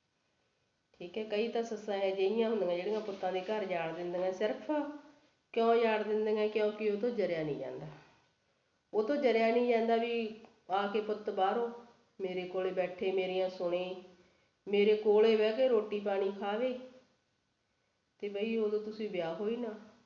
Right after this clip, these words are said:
ਆਪਦੇ ਪੁੱਤਾਂ ਨੂੰ ਵਿਆਹੋ ਹੀ ਨਾ, ਆਪਦੇ ਐਂਟਰ 'ਚ ਹੀ ਰੱਖੋ। ਤੁਸੀਂ ਕਿਉਂ ਵਿਆਹੁਣਗੇ? ਤੁਸੀਂ ਕਿਉਂ ਬੇਗਾਨੀਆਂ ਧੀਆਂ ਮਰਵਾਉਣਗੇ? ਕਈ ਤਾਂ ਵਿਚਾਰੀਆਂ ਮਰ ਜਾਂਦੀਆਂ, ਆਪਦੀ ਜੀਵਨ ਲੀਲਾ ਖਤਮ ਕਰ ਦਿੰਦੀਆਂ। ਤੇ ਕਈ ਵਿਚਾਰੀਆਂ ਹੁੰਦੀਆਂ ਉਹ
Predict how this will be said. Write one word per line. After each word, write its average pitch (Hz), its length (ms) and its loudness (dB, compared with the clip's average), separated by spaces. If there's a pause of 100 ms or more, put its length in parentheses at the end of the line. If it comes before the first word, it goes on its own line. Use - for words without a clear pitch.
(220)
ਆਪਦੇ 175 340 -2
ਪੁੱਤਾਂ 214 460 -2
ਨੂੰ 233 120 2
ਵਿਆਹੋ 220 440 0
ਹੀ 262 80 0
ਨਾ, 247 160 0 (380)
ਆਪਦੇ 214 200 2
ਐਂਟਰ 226 300 -4
'ਚ 240 100 -12
ਹੀ 277 60 -2
ਰੱਖੋ। 262 320 -2
ਤੁਸੀਂ 269 320 -6
ਕਿਉਂ 262 280 2
ਵਿਆਹੁਣਗੇ? 311 460 4
ਤੁਸੀਂ 277 200 -6
ਕਿਉਂ 254 200 2
ਬੇਗਾਨੀਆਂ 240 460 2
ਧੀਆਂ 294 260 2
ਮਰਵਾਉਣਗੇ? 220 580 0 (680)
ਕਈ 285 180 2
ਤਾਂ 330 100 2
ਵਿਚਾਰੀਆਂ 254 380 4
ਮਰ 214 200 0
ਜਾਂਦੀਆਂ, 220 540 0 (920)
ਆਪਦੀ 202 640 -4 (720)
ਜੀਵਨ 214 420 0
ਲੀਲਾ 240 260 0
ਖਤਮ 226 360 -4
ਕਰ 190 160 0
ਦਿੰਦੀਆਂ। 190 480 0
ਤੇ 202 160 -6
ਕਈ 214 220 -2
ਵਿਚਾਰੀਆਂ 202 480 -2
ਹੁੰਦੀਆਂ 180 560 -4
ਉਹ 180 420 -8